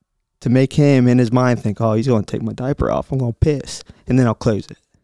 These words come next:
So then usually he'll, you know, turn around and fucking move a little bit. And then when he goes calm and still, that's when I know he's leaking. So when he stops the whole squirming, I'll look up. Sure enough, he's pissing. So I'll grab a wipe. I'll, I prep before I wipe, or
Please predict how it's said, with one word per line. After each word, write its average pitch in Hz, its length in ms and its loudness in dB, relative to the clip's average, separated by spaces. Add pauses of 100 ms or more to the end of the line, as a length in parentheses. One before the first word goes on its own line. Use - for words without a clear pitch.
(800)
So - 140 -2
then 120 180 4
usually 143 400 4
he'll, 135 260 0 (120)
you 127 80 2
know, 117 160 2
turn 131 240 0
around 123 480 2
and 104 180 -6
fucking 113 480 -2 (100)
move 147 260 4
a 127 40 2
little 127 220 4
bit. 123 220 2
And 120 80 0
then 123 160 4
when 127 100 4
he 117 80 2
goes 123 260 2
calm 151 420 2
and 120 120 4
still, 139 400 2
that's 120 200 2
when 127 80 0
I 120 60 4
know 113 220 4
he's 113 180 -4
leaking. 107 380 -6 (680)
So - 120 -4
when 120 100 0
he 110 60 -2
stops 127 380 -2
the 131 80 2
whole 120 220 2
squirming, 120 520 2 (600)
I'll 110 80 2
look 113 180 0
up. 131 240 0
Sure 113 160 -2
enough, 110 240 -2
he's 117 160 -4
pissing. 196 400 -4 (100)
So - 200 -6
I'll 113 100 0
grab 117 220 0
a 117 60 2
wipe. 117 380 2 (540)
I'll, 156 240 0
I 160 120 2
prep 131 420 -2
before 113 320 0
I 104 80 2
wipe, 101 260 0
or 107 240 0